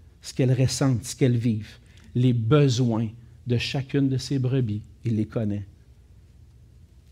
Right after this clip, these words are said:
Et donc, le Seigneur connaît ses brebis et il connaît même ceux qui ne lui appartiennent pas encore. Il dit dans sa parole qu'il y en a d'autres brebis.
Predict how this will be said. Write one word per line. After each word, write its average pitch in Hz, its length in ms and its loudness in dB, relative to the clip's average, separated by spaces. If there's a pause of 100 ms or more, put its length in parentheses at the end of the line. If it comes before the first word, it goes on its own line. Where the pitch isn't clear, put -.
(260)
Et 131 100 6
donc, 170 340 4
le 147 100 4
Seigneur 185 480 4
connaît 175 320 8
ses 185 180 4
brebis 165 480 4 (1500)
et 220 540 6 (360)
il 175 140 4
connaît 247 300 8
même 262 280 8
ceux 269 320 6
qui 254 200 0
ne 233 60 6
lui 240 120 6
appartiennent 226 580 2
pas 170 220 2
encore. 131 420 -4 (1500)
Il 147 120 6
dit 180 260 6
dans 165 220 6
sa 156 160 4
parole 170 500 6
qu'il 185 300 2
y 165 60 6
en 170 120 8
a 175 80 8
d'autres 214 500 4
brebis. 120 440 2